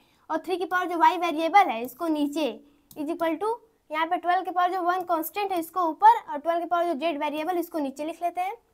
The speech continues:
अब क्रॉस मल्टीप्लिकेशन कर देते हैं। वाई का टू में करेंगे तो यहाँ पे टू वाई हो जाएगा, प्लस एक्स, एक्स का वन में करेंगे तो एक्स हो जाएगा, और एक्स वाई करेंगे तो यहाँ पे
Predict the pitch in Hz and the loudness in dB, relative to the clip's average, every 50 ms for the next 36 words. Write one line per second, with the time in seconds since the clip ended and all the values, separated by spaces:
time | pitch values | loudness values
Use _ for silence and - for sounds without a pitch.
0 | _ _ _ _ _ _ _ - 311 320 - - 330 349 381 370 381 349 330 320 | _ _ _ _ _ _ _ -8 -8 -8 -2 2 4 4 4 4 2 0 0 0
1 | 330 330 320 262 294 294 294 311 294 262 240 226 226 226 220 240 240 247 _ _ | -2 -4 -4 -2 -2 -2 -2 -4 -4 -4 -4 -4 -6 -8 -10 -12 -16 -18 _ _
2 | _ _ _ - 262 294 320 359 370 370 359 381 359 359 370 359 359 370 370 359 | _ _ _ 0 2 2 4 4 2 0 -2 -2 -4 -4 -2 -2 -2 -2 -2 -2
3 | 349 349 330 349 320 - 320 349 359 370 381 370 370 359 370 370 381 403 440 523 | -2 0 -2 -2 -2 -2 -2 -2 0 0 0 -2 -2 -2 -2 -2 0 0 0 0
4 | 523 - - - - _ - - 302 359 403 392 - - _ - 254 277 381 381 | -2 -6 -16 -20 -20 _ -14 -6 -4 -2 -2 -2 -4 -10 _ -4 -2 0 0 -2
5 | - - - - _ _ _ - - - - _ _ _ _ _ _ - 294 330 | -4 -10 -18 -20 _ _ _ -20 -20 -20 -20 _ _ _ _ _ _ -2 -2 -2
6 | 320 - - 381 330 349 359 359 370 349 359 359 359 - - - 262 320 330 - | -2 -2 0 0 2 2 2 0 0 0 0 0 0 -2 -4 -2 -2 -2 -2 -2
7 | - 359 370 381 381 381 392 440 480 554 - - _ _ _ _ _ - 269 269 | -4 -2 0 2 2 4 4 4 2 2 -4 -12 _ _ _ _ _ -2 -2 0
8 | - 330 349 - - 370 349 359 359 349 349 349 339 349 339 349 311 311 311 415 | 0 -2 -2 -2 -2 -2 -2 -2 -2 -2 -2 0 0 0 -2 -2 -4 -4 -4 -6